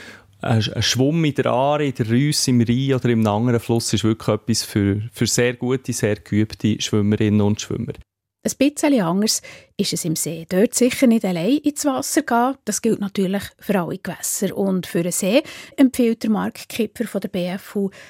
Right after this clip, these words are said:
Speaker 2: eine aufblasbare Schwimmboje mitzunehmen. Auch wenn man zu zweit im See schwimmt.
Speaker 1: Die kann man im See durchaus auch mal mit der Leine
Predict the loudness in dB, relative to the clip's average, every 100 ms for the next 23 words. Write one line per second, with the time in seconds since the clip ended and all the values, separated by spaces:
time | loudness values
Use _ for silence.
0 | -12 -10 -4 -4 -4 -4 -4 -4 -6 -6
1 | -6 -4 -6 -4 0 4 4 4 -4 -6
2 | -10 -10 -8 -6 -6 -8 -18 _ _ _
3 | _ 0 0 -2 4 6 4 2 0 2
4 | 2 -2 -4 -4 -6 -6 -8 -8 -12 -18
5 | -18 -18 _ _ _ -4 0 2 2 2
6 | 2 2 2 2 2 0 2 0 2 2
7 | 2 0 -2 -2 0 4 4 4 4 2